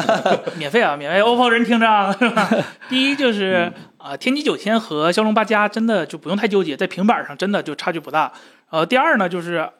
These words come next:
Speaker 1: oppo第一年做东西不太满意，我们对它不太满意，但是第二年这个产品，不论是键盘还是笔，还是整个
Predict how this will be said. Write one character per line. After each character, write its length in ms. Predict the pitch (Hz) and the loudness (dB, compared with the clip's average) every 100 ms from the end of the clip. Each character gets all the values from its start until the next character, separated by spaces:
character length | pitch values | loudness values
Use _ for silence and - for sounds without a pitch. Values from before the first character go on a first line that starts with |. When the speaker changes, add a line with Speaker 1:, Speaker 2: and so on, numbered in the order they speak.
| _ _ _ | _ _ _
Speaker 1:
oppo 540 | 269 277 214 151 - - | 0 2 2 0 -6 -2
第 100 | 240 | 2
一 100 | 269 | 4
年 220 | 226 151 | 2 0
做 140 | 180 185 | -2 -2
东 100 | 190 | -2
西 80 | |
不 100 | 185 | -4
太 480 | - - 220 170 160 151 156 - | -4 -2 0 -2 -6 -12 -20 -16
满 180 | 160 139 | -12 -4
意， 240 | 220 190 - _ _ | -4 -4 -10 _ _
我 100 | 147 | -14
们 80 | 143 | -4
对 120 | 233 | 0
它 80 | 233 | 0
不 80 | 196 | 0
太 100 | 180 | -4
满 160 | 160 160 | -6 -4
意， 20 | |
但 120 | 202 | -2
是 40 | |
第 80 | 208 | 2
二 120 | 240 | 2
年 160 | 196 170 | 0 -2
这 100 | 208 | -2
个 80 | 180 | -2
产 220 | 160 170 | -2 -2
品， 200 | 175 143 | -2 -4
不 140 | - | -2
论 180 | 160 208 | 0 2
是 280 | 180 180 160 | 0 -2 -2
键 200 | 160 226 | 0 -2
盘 400 | - 131 135 156 - - _ | -2 -6 -4 -6 -10 -20 _
还 160 | - 165 | -4 -2
是 240 | 202 196 | 2 0
笔， 260 | 190 175 156 | 0 -8 -6
还 140 | 160 | -2
是 80 | 196 | 0
整 160 | 185 | 0
个 100 | 151 | -2